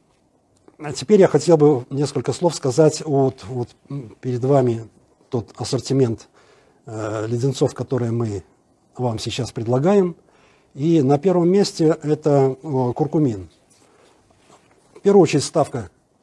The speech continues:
в первую, в первую очередь, э, ставка здесь делается на, э, куркуму, пряность как источник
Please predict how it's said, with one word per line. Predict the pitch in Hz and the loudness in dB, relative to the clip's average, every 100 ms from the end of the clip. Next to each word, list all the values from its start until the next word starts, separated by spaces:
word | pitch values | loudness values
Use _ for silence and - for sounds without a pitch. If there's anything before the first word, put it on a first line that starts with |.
| _ _ _ _ | _ _ _ _
в | - | 0
первую, | 165 151 131 - - | 2 4 2 -4 -16
в | 123 | -6
первую | 175 165 151 | 0 4 4
очередь, | 123 127 107 - 139 127 127 156 156 | 2 -2 -6 -10 -8 -8 -10 -14 -8
э, | 131 | -6
ставка | - 139 - 120 | -2 -4 -2 -2
здесь | 131 127 | 0 0
делается | 127 127 110 107 - 110 | 2 2 2 -4 -8 -4
на, | 123 139 117 87 _ _ _ _ _ _ _ _ _ _ - _ _ _ | 2 4 2 -2 _ _ _ _ _ _ _ _ _ _ -20 _ _ _
э, | 151 120 110 | -6 -2 -2
куркуму, | - 131 156 156 226 226 _ _ - - | -2 0 2 4 2 2 _ _ -20 -6
пряность | 160 147 139 - | 2 4 4 0
как | - 131 | -6 -6
источник | - 160 143 139 | -2 -2 0 -2